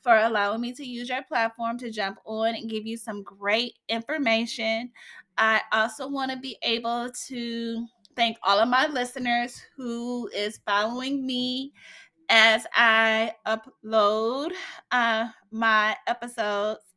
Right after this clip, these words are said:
every day. And I also want to be able to give a quick shout out to Ambassador Sunglasses. So if you follow me on Facebook or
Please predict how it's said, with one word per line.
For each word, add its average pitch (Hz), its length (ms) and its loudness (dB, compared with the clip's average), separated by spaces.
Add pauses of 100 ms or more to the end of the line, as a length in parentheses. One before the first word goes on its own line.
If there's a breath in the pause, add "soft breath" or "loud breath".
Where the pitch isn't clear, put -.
(120)
every 202 260 -4
day. 196 420 -2 (540 loud breath)
And 233 300 4 (120)
I 220 220 6
also 254 300 -2
want 311 220 -6
to 330 100 -8
be 285 300 -10
able 226 440 -2
to 240 360 -8
give 226 600 -4 (160)
a 208 120 -2
quick 240 280 -8
shout 226 300 0
out 214 380 0
to 240 160 -12 (100)
Ambassador 208 640 -2
Sunglasses. 202 1000 -10 (300 soft breath)
So 247 260 0
if 226 260 -2
you 254 160 -8
follow 262 440 4
me 269 440 -2
on 220 400 0
Facebook 240 440 -6
or 269 160 -2